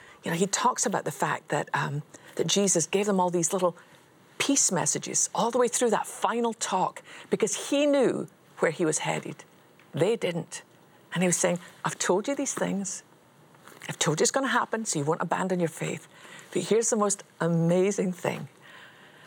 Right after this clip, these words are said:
After the crucifixion, when all the disciples split and ran, apart from John, and then came that resurrection morning. But you remember slightly further on, when Christ appears to the disciples, what were his first words to them?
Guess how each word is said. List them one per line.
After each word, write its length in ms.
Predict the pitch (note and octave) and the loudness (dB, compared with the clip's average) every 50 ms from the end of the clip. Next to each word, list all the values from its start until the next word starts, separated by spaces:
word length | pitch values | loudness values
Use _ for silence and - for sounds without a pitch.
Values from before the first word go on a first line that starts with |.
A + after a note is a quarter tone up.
| - | 0
After 300 | - F#3+ G#3+ - - C4 | 0 0 0 -2 -2 -2
the 80 | A#3 B3 | -2 0
crucifixion, 760 | - - G3 F#3 - G3+ - F3+ E3 - - - - E3 E3+ | 2 2 2 2 2 0 0 -2 -4 -2 -4 -4 -4 -4 -6
when 160 | E3 F3+ E3+ | -2 0 2
all 220 | D#3+ F3 G3+ G#3+ G#3+ | 4 4 4 2 2
the 80 | G#3+ | 0
disciples 640 | G3 G3+ F#3 - - F#3+ F3 E3 E3+ D3 D3+ D#3+ - - - - - - | 0 0 0 2 2 2 0 2 0 0 -2 -2 -6 -10 -12 -20 -14 -4
split 480 | - - - - - G#3 G#3 G#3+ - - - | -2 0 0 2 2 2 2 2 0 -2 -2
and 200 | E3 E3+ E3 D3+ | -2 0 2 2
ran, 420 | D#3 - - - E3 - D#3+ E3 - - - - | 2 2 2 0 -2 -4 -6 -8 -10 -12 -12 -12
apart 320 | - - - D3+ - - | -8 -4 -2 -2 -2 -2
from 140 | - E3 D#3+ | -4 -6 -6
John, 360 | E3 - D#3 D3 D3+ D#3 D3+ - - - - - - - - - - - - - - - | -4 -4 -4 -4 -6 -8 -12 -16 -20 -20 -20 -20 -20 -20 -20 -20 -20 -20 -20 -20 -12 -4
and 140 | - F3+ F#3 | 0 2 4
then 180 | F#3 F#3 A3 A3 | 4 4 2 0
came 220 | - A3+ G#3 G3+ | 0 0 2 2
that 160 | G3+ F3+ - - | 2 0 0 -2
resurrection 840 | D#3 D3+ D3+ E3 E3 F#3+ - G#3+ G3 F3 E3+ - - - - E3+ | -4 0 0 2 2 2 0 0 0 0 0 -2 -2 -4 -4 -2
morning. 440 | D#3+ D#3 D3+ D#3+ D#3 D#3 D#3 D3+ D3+ - - _ _ _ _ - - - - - - - - - - - - - - | 0 2 2 0 0 -2 -4 -8 -10 -14 -18 _ _ _ _ -20 -20 -20 -20 -20 -20 -20 -20 -20 -20 -20 -20 -14 -8
But 140 | - F#3 F3+ | -4 0 2
you 60 | F#3+ | 2
remember 320 | G3+ A3 A3+ A#3 A3+ F#3 F#3+ | 2 2 2 2 0 -2 -2
slightly 380 | - - - G3+ G3 - - G3 | -2 0 0 0 0 -2 -4 -6
further 360 | - - G3+ F#3 F3 E3+ - - | -2 0 0 2 2 0 0 0
on, 300 | D#3 D#3+ F3+ F3+ F3+ - - - | -2 -2 0 -2 -4 -6 -6 -2
when 120 | - F3 | -2 -2
Christ 540 | F3+ - - - F#3 F#3 G3+ G3 - - - - - | 0 0 0 0 2 0 0 -2 -4 -6 -6 -6 -6
appears 800 | E3 - - - - - C4 C4 C#4+ B3+ D3+ B2+ - - - - - - - | -6 -4 -4 -6 -2 0 2 2 4 4 2 2 0 0 -2 -2 -6 -2 0
to 100 | - D#3+ | 2 2
the 80 | D#3+ | 4
disciples, 720 | D#3 - - - E3 E3 D#3+ - - - C#3 - - - - - - - - - - - - - - - - - _ - - | 2 4 2 2 2 0 -2 -6 -8 -8 -6 -4 -4 -4 -4 -8 -18 -18 -18 -18 -20 -20 -20 -20 -20 -20 -20 -20 _ -2 -2
what 100 | C4+ A#3 | 0 2
were 60 | A3+ | 2
his 160 | A3 - - | 2 0 -2
first 320 | - - E3+ E3 - - | 0 -2 -2 -2 -2 -2
words 240 | D#3+ D3+ D3+ - - | -2 -2 0 0 -2
to 100 | - - | -4 -4
them? 200 | D#3 D#3 - D3+ | -6 -6 -8 -8